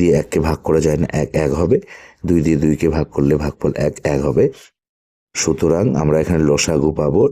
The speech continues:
ল সা গু সমান সমান এই তিন গুণ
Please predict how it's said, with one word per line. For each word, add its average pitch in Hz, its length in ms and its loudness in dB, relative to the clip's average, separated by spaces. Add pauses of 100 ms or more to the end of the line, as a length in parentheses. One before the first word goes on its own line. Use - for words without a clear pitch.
(160)
ল - 20 2 (1300)
সা 78 280 -2 (1000)
গু 76 300 0 (1160)
সমান 80 320 -2
সমান 82 280 -2 (400)
এই 76 160 0 (120)
তিন 80 240 2 (1600)
গুণ 85 240 2